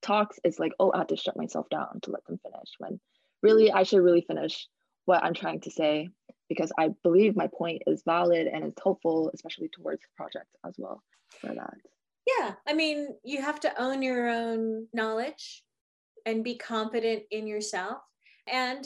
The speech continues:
Speaker 2: not let people step all over you.
Speaker 1: Yeah, which brings me to the question, how did you start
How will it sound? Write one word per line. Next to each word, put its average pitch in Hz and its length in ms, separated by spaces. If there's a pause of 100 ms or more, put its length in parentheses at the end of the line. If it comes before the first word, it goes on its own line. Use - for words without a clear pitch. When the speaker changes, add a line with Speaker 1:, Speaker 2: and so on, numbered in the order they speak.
Speaker 2:
not 226 280
let 214 220
people 208 540
step 202 320
all 208 140
over 247 160
you. - 160 (680)
Speaker 1:
Yeah, 202 140 (240)
which - 300
brings 247 240
me 440 120 (100)
to 370 100
the 330 140 (160)
question, 196 500
how 202 320
did 302 300
you 302 240
start 175 680